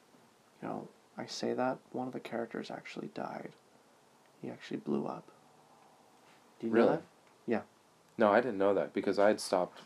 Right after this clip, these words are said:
Speaker 2: work on that after the first season.
Speaker 1: Really? Yeah. Yeah, but you can't, but we, we would take the Trans Am out. Go
Speaker 2: Okay.
Speaker 1: cruising.
Speaker 2: Yeah, that was fun.
Speaker 1: Yeah.
Speaker 2: Going through the desert.
Speaker 1: Um, everybody loved it.
Speaker 2: Yeah.
Speaker 1: Um, yeah, no, he,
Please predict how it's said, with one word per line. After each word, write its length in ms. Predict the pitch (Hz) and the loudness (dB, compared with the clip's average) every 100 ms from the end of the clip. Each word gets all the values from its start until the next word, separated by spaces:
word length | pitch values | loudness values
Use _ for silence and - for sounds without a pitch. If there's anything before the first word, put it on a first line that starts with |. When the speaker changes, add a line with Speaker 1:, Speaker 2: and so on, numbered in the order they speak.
| - | -4
Speaker 2:
work 220 | 92 87 | 0 0
on 120 | 85 85 | 0 0
that 200 | 85 76 | -2 -2
after 220 | 80 80 | -4 -4
the 80 | 82 | -8
first 280 | 82 85 78 | -6 -6 -4
season. 260 | 87 85 - - - - | -8 -8 -14 -18 -18 -2
Speaker 1:
Really? 240 | 120 - | 0 4
Yeah. 200 | 135 104 - - | 6 6 4 -10
Yeah, 180 | 147 160 | 2 4
but 140 | 147 | 4
you 100 | 151 | 0
can't, 440 | 160 - 208 175 165 | -4 -2 -2 -2 -4
but 120 | 165 - _ _ _ | -8 -10 _ _ _
we, 140 | - - | -10 -10
we 220 | 185 208 | -4 0
would 160 | 208 - | 0 0
take 220 | 151 147 | -6 -6
the 120 | - - _ _ _ - | -10 -12 _ _ _ -6
Trans 280 | - 135 120 | 0 2 2
Am 180 | 107 | 0
out. 300 | 117 101 - - _ _ _ _ _ - | 2 0 -2 -8 _ _ _ _ _ 0
Go 100 | 107 | 0
Speaker 2:
Okay. 80 | - | 2
Speaker 1:
cruising. 600 | 139 151 151 110 143 151 - | 8 8 8 4 -4 -10 -6
Speaker 2:
Yeah, 80 | 110 - - | -6 0 6
that 120 | 104 | 6
was 140 | 104 | 4
fun. 280 | - 78 80 | 0 -2 4
Speaker 1:
Yeah. 200 | 135 123 - - - - - | 8 8 6 -14 -20 -20 -4
Speaker 2:
Going 140 | - 90 | 0 2
through 120 | 92 | 2
the 80 | 90 | 2
desert. 380 | 87 85 92 - _ - | 4 4 0 -6 _ -6
Speaker 1:
Um, 220 | 143 120 - - | -4 -4 -6 -2
everybody 340 | - 131 123 | 2 4 4
loved 240 | 110 110 104 | 6 6 4
it. 120 | 104 - _ _ 92 | -6 -8 _ _ -8
Speaker 2:
Yeah. 140 | 87 - _ _ _ _ _ _ _ _ - | -8 -8 _ _ _ _ _ _ _ _ -12
Speaker 1:
Um, 300 | 104 101 104 131 | -10 -8 -10 -6
yeah, 160 | 123 | 0
no, 140 | 113 107 | 2 0
he, 160 | 135 | -2